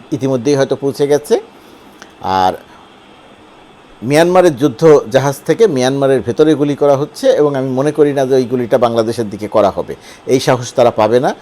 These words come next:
আর, আহ, আরাকান আর্মির সঙ্গে তাদের যুদ্ধ চলতে থাকবে এবং আরাকান সহ যে অঞ্চলগুলো তারা হারিয়েছে, মিয়ানমার বাহি-, সামরিক বাহিনী হারিয়েছে,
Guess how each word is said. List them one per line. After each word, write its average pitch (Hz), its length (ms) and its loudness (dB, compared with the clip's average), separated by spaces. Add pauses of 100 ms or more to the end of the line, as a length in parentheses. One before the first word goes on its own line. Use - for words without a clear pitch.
(360)
আর, 107 460 0
আহ, 101 540 0
আরাকান 127 300 4
আর্মির 131 220 0
সঙ্গে 135 280 -4
তাদের 127 320 -2
যুদ্ধ 117 260 -8
চলতে 151 300 -2
থাকবে 156 300 -4
এবং 160 160 -2
আরাকান 127 360 2
সহ 131 320 -4 (100)
যে 135 180 4
অঞ্চলগুলো 156 640 2
তারা 135 220 4
হারিয়েছে, 107 480 -2
মিয়ানমার 120 400 -2
বাহি-, 107 560 -6
সামরিক 127 320 -2
বাহিনী 135 260 -4
হারিয়েছে, 127 560 2